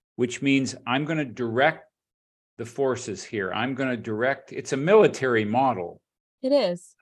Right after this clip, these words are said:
Speaker 1: Which
Speaker 2: yeah.
Speaker 1: is a patriarchal model, frankly,
Speaker 2: Yes,
Speaker 1: that says,
Speaker 2: definitely.
Speaker 1: "I'm gonna lead you into this forest and I know the direction. Lean on me. I'm the leader." But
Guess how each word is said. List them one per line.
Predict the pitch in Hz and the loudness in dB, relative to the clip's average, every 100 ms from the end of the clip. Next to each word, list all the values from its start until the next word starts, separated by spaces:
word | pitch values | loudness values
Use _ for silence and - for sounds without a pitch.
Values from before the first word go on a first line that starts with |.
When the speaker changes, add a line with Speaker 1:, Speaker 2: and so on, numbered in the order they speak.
| - | -14
Speaker 1:
Which | 240 - 180 | -4 -2 0
Speaker 2:
yeah. | 127 | -4
Speaker 1:
is | 120 - | -6 -2
a | 127 | -2
patriarchal | 120 170 180 151 139 180 143 | 2 2 4 4 6 6 2
model, | 107 104 101 98 | 0 2 2 0
frankly, | - 110 131 - 131 | -2 -4 -4 -2 -2
Speaker 2:
Yes, | 247 - _ _ - | -2 -6 _ _ 0
Speaker 1:
that | 117 220 | 2 4
says, | 135 | 4
Speaker 2:
definitely. | 85 143 | 2 2
Speaker 1:
"I'm | 165 | 2
gonna | 180 160 | 4 4
lead | 143 160 196 165 | 4 4 2 2
you | 170 160 | 2 2
into | 156 147 | 2 -2
this | 131 127 - | -2 -2 -4
forest | - 180 175 131 - 135 | -2 4 6 4 2 -4
and | 120 | -2
I | 131 | 0
know | 147 156 | 2 2
the | 165 147 | 2 0
direction. | 131 135 151 - 135 113 107 - _ _ - | 0 2 2 0 -8 -6 -8 -14 _ _ -8
Lean | 120 151 196 196 | -2 2 6 8
on | 180 165 156 | 8 6 6
me. | 147 104 95 _ _ _ _ _ _ | 4 2 -2 _ _ _ _ _ _
I'm | 127 131 139 | -2 -2 -2
the | 131 | -2
leader." | 127 185 180 - - _ _ _ _ _ _ _ _ _ _ _ _ _ _ _ _ - | 0 -2 -2 -4 -8 _ _ _ _ _ _ _ _ _ _ _ _ _ _ _ _ 4
But | 147 - | 6 4